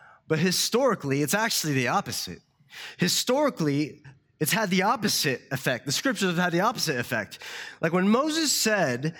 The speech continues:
when he wrote this and said, "God created male and female in his image and likeness," you could not think of a more countercultural social statement than that in,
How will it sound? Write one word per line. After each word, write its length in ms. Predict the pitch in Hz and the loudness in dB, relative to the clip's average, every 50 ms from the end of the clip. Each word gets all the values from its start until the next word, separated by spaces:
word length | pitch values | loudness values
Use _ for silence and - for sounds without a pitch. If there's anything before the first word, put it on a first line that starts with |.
| - - - | -16 -10 -2
when 100 | - 180 | 0 0
he 140 | 180 196 294 | 2 2 2
wrote 400 | 285 247 262 277 294 294 240 - | 2 2 2 2 0 -2 -2 -2
this 580 | - 160 139 156 175 - - - - - - - - - _ _ _ _ _ _ - _ _ _ _ _ _ - | 0 0 0 0 0 0 0 -2 -2 -4 -8 -12 -16 -20 _ _ _ _ _ _ -20 _ _ _ _ _ _ -2
and 140 | 170 180 | 0 0
said, 340 | - - 220 196 170 156 139 | 2 2 0 0 0 -2 0
"God 300 | 151 202 226 262 285 226 | 0 2 2 2 0 0
created 440 | - - 247 254 240 240 233 220 185 | 0 2 4 4 4 6 4 4 4
male 460 | 196 185 185 196 220 247 254 247 226 | 4 4 4 4 4 4 4 4 4
and 160 | 214 196 180 | 4 4 2
female 480 | - - - 269 277 262 220 180 160 160 | 2 2 0 2 2 4 4 4 4 4
in 80 | 165 170 | 2 2
his 220 | 165 156 - - | 2 2 0 2
image 420 | 233 254 247 247 240 233 185 180 - - - - - | 2 4 4 4 4 2 0 -4 -8 -10 -12 -8 -2
and 220 | - 185 185 185 180 | 0 2 2 4 4
likeness," 640 | 202 240 262 240 - 156 147 147 180 180 - - - - - - - - | 2 2 0 -2 -2 -2 0 0 0 -2 -4 -6 -8 -10 -14 -12 -4 0
you 160 | 180 262 294 | 0 0 0
could 280 | - - - 277 269 | 2 0 0 2 2
not 240 | 233 262 262 262 214 | 2 2 0 0 0
think 260 | - 247 269 262 202 | 0 0 0 0 0
of 100 | 233 214 | 0 2
a 60 | 220 214 | 2 4
more 240 | 208 214 226 214 | 4 4 4 2
countercultural 1160 | 202 - - - 180 202 233 233 233 214 - - - 220 254 - - - 151 139 143 151 151 - - - - - | 0 0 0 0 2 2 2 2 0 0 -2 0 0 0 0 0 -2 -2 -2 0 0 -2 -2 -4 -8 -14 -10 -6
social 600 | - - - - 208 202 233 196 - - 202 185 | -4 -2 0 2 2 2 2 2 2 2 2 2
statement 540 | - - - - 208 220 202 175 170 170 165 | 2 2 2 2 2 2 2 2 0 0 0
than 120 | 170 165 160 | 0 0 0
that 300 | 165 185 208 190 175 143 - - | 2 2 2 0 0 -2 -2 -2
in, 220 | 151 156 151 147 | 0 0 0 0